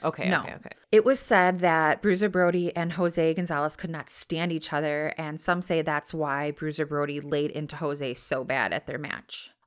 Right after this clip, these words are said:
Speaker 2: Over the years, there was also a lot of speculations going on about the way that Bruiser was getting paid or not getting paid because of the times where,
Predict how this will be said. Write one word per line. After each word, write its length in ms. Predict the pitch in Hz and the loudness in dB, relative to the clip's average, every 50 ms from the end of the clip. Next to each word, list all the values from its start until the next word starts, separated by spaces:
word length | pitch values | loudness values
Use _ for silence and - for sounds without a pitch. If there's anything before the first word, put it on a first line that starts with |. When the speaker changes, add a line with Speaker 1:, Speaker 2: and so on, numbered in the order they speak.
| _ | _
Speaker 2:
Over 220 | - 196 196 226 254 | 0 2 2 4 4
the 80 | 302 | 4
years, 360 | 311 269 226 190 175 180 175 - | 4 4 4 4 4 2 0 0
there 100 | 180 175 | -2 -4
was 80 | 175 | -4
also 240 | - 175 180 - 175 | -4 -6 -6 -4 -2
a 20 | |
lot 140 | 165 160 151 | -2 -2 -2
of 80 | 147 - | -2 -4
speculations 720 | - - 165 - - 165 185 233 302 302 - 247 214 - | -6 -8 -10 -6 -4 0 2 2 2 2 2 0 0 0
going 200 | - 175 156 156 | -2 -4 -4 -4
on 140 | 147 147 151 | -6 -6 -6
about 240 | 156 156 151 151 - | -4 -2 -4 -2 -2
the 80 | - | -4
way 160 | 151 143 139 143 | -2 0 0 0
that 180 | 160 156 - | 0 -2 -2
Bruiser 300 | - 151 151 151 156 160 | -4 -6 -6 -6 -6 -8
was 160 | 156 160 151 | -8 -8 -10
getting 300 | - - 131 135 143 147 | -10 -10 -10 -10 -10 -10
paid 460 | - - - 214 196 190 190 190 185 - _ | -10 -6 -2 0 2 2 2 0 0 -4 _
or 360 | - 170 170 165 165 165 - _ | -2 0 0 0 0 -2 -6 _
not 320 | 175 175 190 208 - - | -6 0 0 0 0 0
getting 240 | 156 147 - 123 143 | -6 -8 -8 -8 -10
paid 380 | 151 - - - - - - - _ _ _ _ _ _ - - - - _ _ _ _ | -10 -10 -8 -8 -8 -8 -10 -14 _ _ _ _ _ _ -20 -20 -20 -20 _ _ _ _
because 540 | _ 202 196 - 220 202 190 190 185 185 - | _ -8 -6 0 2 2 4 4 2 -2 -4
of 380 | - - 196 190 185 175 175 170 | 0 2 2 2 2 0 0 0
the 80 | 180 | 0
times 640 | 170 - - - 254 285 302 214 165 160 165 175 - | 0 0 -4 -4 0 2 2 2 2 0 -4 -6 -2
where, 480 | 170 165 156 156 147 151 143 - - | 0 2 2 4 4 2 2 0 -4